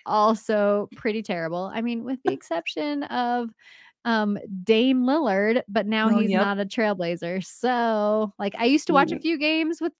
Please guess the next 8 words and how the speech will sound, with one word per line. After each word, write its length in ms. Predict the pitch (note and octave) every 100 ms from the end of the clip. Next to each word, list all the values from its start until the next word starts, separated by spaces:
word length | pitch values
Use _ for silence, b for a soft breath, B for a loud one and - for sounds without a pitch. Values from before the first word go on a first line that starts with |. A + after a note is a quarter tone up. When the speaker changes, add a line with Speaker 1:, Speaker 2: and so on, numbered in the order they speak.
| _ F4
Speaker 1:
with 100 | E4+ -
Damian 340 | D#4+ D#4+ F4
Lillard. 500 | D4+ A#3+ A#3 A#3+ D4 b b b b -
Speaker 2:
Now 160 | G3
you 140 | F3+ G3+
get 140 | F3+
Speaker 1:
Um, 20 |
Speaker 2:
nothing. 400 | F#3 F#3 E3 D#3+